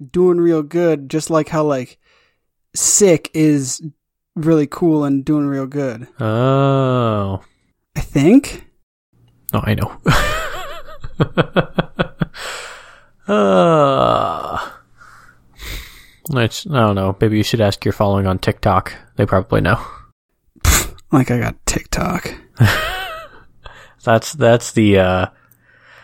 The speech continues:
Speaker 2: that's the new social media that this podcast can thrive on, I think. <laughs>
Speaker 1: Just clips of our stupid B S would probably do pretty well on TikTok, actually.
Speaker 2: With, with just our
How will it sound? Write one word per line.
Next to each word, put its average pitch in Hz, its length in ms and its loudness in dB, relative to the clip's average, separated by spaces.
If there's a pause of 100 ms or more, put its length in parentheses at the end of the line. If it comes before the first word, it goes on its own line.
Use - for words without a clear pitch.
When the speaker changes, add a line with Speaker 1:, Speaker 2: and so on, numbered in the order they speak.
(460)
Speaker 2:
that's 156 360 0
the 151 120 4
new 147 260 2
social 131 440 0
media 113 380 2
that 95 160 -4
this 107 180 -2
podcast 101 600 -2
can 95 120 -4
thrive 98 400 0
on, 95 220 -2
I 101 120 0
think. - 480 -6 (500)
<laughs> - 480 -20
Speaker 1:
Just - 240 -4
clips 147 440 0
of 165 100 2
our 139 140 2
stupid 139 720 -2
B 135 240 0
S 123 240 0
would 135 100 -6
probably 139 300 -2
do 139 180 -4
pretty 135 280 -2
well 131 200 0
on 123 220 -2
TikTok, 131 500 -8
actually. 127 520 -2
Speaker 2:
With, 135 40 0
with 117 220 0
just 113 300 0
our 98 580 2